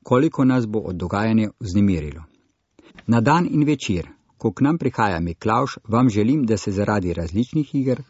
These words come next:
na slovenski politični sceni ne bi prepustili malodušju, pa tudi ne prepirali s prijatelji in znanci,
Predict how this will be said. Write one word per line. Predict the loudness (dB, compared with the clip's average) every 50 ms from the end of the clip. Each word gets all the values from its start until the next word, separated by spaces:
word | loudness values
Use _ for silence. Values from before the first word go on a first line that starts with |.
| _ _ _ _ _ _ _ -4
na | -2 -2
slovenski | 0 2 2 2 2 2 0 -2 -4 -6
politični | -2 0 0 0 0 0 0 -4 -4 -2 -6 -6 -6
sceni | -6 -12 -12 -4 0 2 2 4 4 2 0 2
ne | 2 2 2 2
bi | 2 -2 -4
prepustili | -2 -4 -6 -4 -4 -8 -8 -4 0 0 0 2 2
malodušju, | 0 0 2 2 0 0 -2 -4 -6 -8 -12 -18 -18 -20 -20 -20 _ _ _ _ _ -2
pa | 0 0 0
tudi | 0 0 2 2 2
ne | 2 0 0
prepirali | -2 -4 -6 -4 0 0 2 2 2 2 0 0
s | -4 -8
prijatelji | -10 -8 -6 -4 0 0 0 0 -2 -2 -4 -2 0 0 0 -2 -2
in | 0 2 2
znanci, | 2 2 2 2 2 2 0 -4 -6 -14 -18